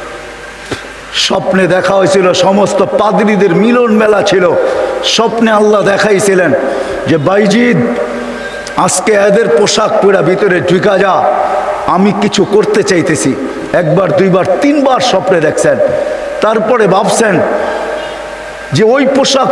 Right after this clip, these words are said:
পরবো তো পরবো কি কইরা?" তা আল্লাহ বলছে, "বাইজিদ,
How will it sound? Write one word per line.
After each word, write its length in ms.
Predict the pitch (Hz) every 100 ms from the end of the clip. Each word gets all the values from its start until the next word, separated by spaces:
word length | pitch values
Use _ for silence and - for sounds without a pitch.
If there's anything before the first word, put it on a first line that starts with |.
| 262
পরবো 300 | 277 262 277
তো 120 | 269
পরবো 420 | 208 285 302 269
কি 140 | 208 190
কইরা?" 300 | 165 160 131 - - - - - - - - - -
তা 80 | 180
আল্লাহ 260 | 196 214 208
বলছে, 280 | 196 -
"বাইজিদ, 460 | 196 180 190 180 196